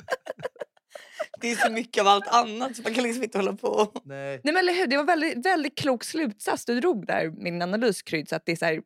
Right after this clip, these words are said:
Speaker 3: porren speglar ju allas drömmar. Och det är nu under julen alla släktingar möts. Och det är olika så här, moderna familjer. Och det är så här, b-, bonussyskon, bonusföräldrar. Och det kanske är sånt som händer.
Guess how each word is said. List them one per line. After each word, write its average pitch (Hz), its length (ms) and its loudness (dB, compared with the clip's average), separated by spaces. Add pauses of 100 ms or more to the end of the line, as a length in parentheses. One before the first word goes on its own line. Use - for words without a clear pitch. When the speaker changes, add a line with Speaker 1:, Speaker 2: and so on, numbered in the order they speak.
Speaker 3:
porren 277 300 0
speglar 185 440 -2
ju 160 180 -2 (100)
allas 165 400 0
drömmar. 180 480 0 (240)
Och 196 160 0
det 208 60 2
är 202 40 2
nu 170 200 4
under 165 160 -2
julen 190 280 0
alla 160 220 2
släktingar - 440 -6
möts. 320 440 -2 (280)
Och 202 180 0
det 202 60 2
är 190 40 4
olika 175 260 2
så 160 100 -2
här, 156 80 -2
moderna 151 260 0
familjer. 262 720 0 (420)
Och 190 120 -4
det 160 140 0
är 160 60 -4
så 160 100 -6
här, 151 220 0 (400)
b-, - 340 -10
bonussyskon, 220 1400 0
bonusföräldrar. 240 920 0
Och 214 100 -4
det 226 80 -16
kanske 262 280 -2
är 349 180 2
sånt 180 260 -4
som 202 120 -2
händer. 202 540 -4